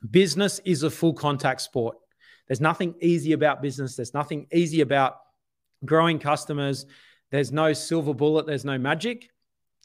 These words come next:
It's just about getting in there and chipping through it and chunking it down and working your way through.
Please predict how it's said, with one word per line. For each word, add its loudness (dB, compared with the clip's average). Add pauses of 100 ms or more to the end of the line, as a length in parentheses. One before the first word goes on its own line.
It's -2
just 0
about 0
getting 0
in -2
there -4
and -10
chipping -4
through -2
it -4
and -8
chunking -4
it -10
down -6 (600)
and -2
working -2
your -6
way -4
through. -6